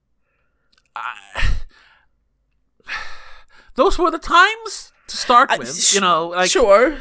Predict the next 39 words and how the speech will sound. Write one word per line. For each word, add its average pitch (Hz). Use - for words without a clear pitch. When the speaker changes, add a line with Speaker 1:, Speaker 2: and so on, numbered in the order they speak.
Speaker 2:
sure. 220
Speaker 1:
um, 196
and 262
I, 269
I 277
also 277
think 247
that 220
there's 220
this, 202
uh, 170
which, 190
which, 180
like, 175
that, 190
that, 196
that 214
is 208
my, 185
my, 170
my, 156
my, 160
my 156
right-wing 175
political 170
side 160
coming 160
up 139
a -
little 151
bit, 147
that, 156
you 165
know, 165
the 151
whole 175
might 180
makes 170
right. 175